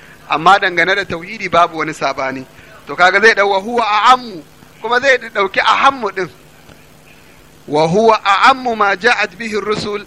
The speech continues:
shine ya game duk abin da manzanni suka zo da shi babu sabani. "Fa jami'ur rusul qad ursilat bihi", dukkanin manzanni an aiko su da tauhidi.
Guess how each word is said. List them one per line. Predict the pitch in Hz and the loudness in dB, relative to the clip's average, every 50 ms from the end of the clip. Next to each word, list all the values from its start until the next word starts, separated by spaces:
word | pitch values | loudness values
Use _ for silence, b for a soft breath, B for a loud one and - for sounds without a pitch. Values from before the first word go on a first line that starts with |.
| - - | -12 -8
shine | - - 254 262 269 262 254 233 208 208 | -4 -2 0 0 2 2 4 6 6 6
ya | 220 220 | 4 4
game | 226 233 233 220 208 190 | 2 0 0 0 -2 -4
duk | 185 - - 370 - - - - | -2 -2 -2 -2 -2 -4 -2 0
abin | 233 220 226 220 214 208 | 2 2 2 -2 -6 -6
da | 196 180 | -6 -4
manzanni | 175 175 170 160 165 160 170 180 190 | -4 -4 -6 -6 -6 -8 -6 -6 -6
suka | - - - - 170 | -6 -6 -4 -4 -2
zo | 165 185 190 | -2 -2 -2
da | 175 156 | -2 -4
shi | 151 185 180 | -6 -4 -2
babu | 196 202 190 175 160 | -2 0 0 0 -2
sabani. | - 151 135 127 139 143 143 143 147 147 - - - - - - _ _ - - _ _ - - - - - - - - - - - - - - B B B B B B B B B B B B - | -2 -2 -4 -2 -4 -4 -6 -6 -6 -10 -14 -18 -20 -20 -20 -20 _ _ -20 -20 _ _ -20 -20 -20 -20 -20 -20 -20 -20 -20 -20 -20 -20 -20 -20 B B B B B B B B B B B B -2
"Fa | - 160 160 156 | 2 2 2 4
jami'ur | 151 170 165 165 175 214 240 240 240 247 - 220 190 175 | 4 2 2 2 0 -2 -2 -2 -4 -2 0 2 2 2
rusul | 165 165 190 220 - - 175 156 131 117 - - - _ _ _ - - - - - - _ _ - - - - - | 0 -2 -4 -4 -4 -4 -6 -10 -10 -14 -18 -20 -20 _ _ _ -20 -20 -20 -20 -20 -20 _ _ -20 -20 -20 -16 -8
qad | 180 190 196 185 208 214 - | -4 -4 -4 -4 -6 -6 -4
ursilat | 247 262 269 269 254 - - 233 208 196 226 - - - 175 | -2 0 0 0 -2 -4 -6 -4 0 2 2 2 0 -4 -10
bihi", | 180 165 151 143 143 143 139 - _ _ _ - _ _ _ _ _ b b b b b - - - - | -8 -6 -6 -6 -8 -10 -12 -16 _ _ _ -20 _ _ _ _ _ b b b b b -20 -20 -8 -4
dukkanin | - 254 - - - - 233 202 190 202 202 208 196 | -4 -4 -4 -4 -8 -8 -6 -6 -4 -4 -6 -4 -4
manzanni | 190 185 170 160 156 156 151 151 156 165 175 180 180 180 - - - - - | -4 -4 -4 -4 -4 -6 -6 -6 -6 -8 -10 -10 -10 -12 -16 -20 -12 -4 0
an | 190 190 196 202 - - | 2 2 2 0 -4 -2
aiko | - 202 196 196 190 - - 208 208 208 202 | 0 0 2 0 -2 -4 -2 0 0 0 0
su | - - 175 | -4 -6 -6
da | 160 147 | -6 -6
tauhidi. | - - 151 139 139 131 143 151 151 143 135 123 110 | -4 -6 -8 -8 -8 -10 -10 -10 -10 -10 -12 -14 -16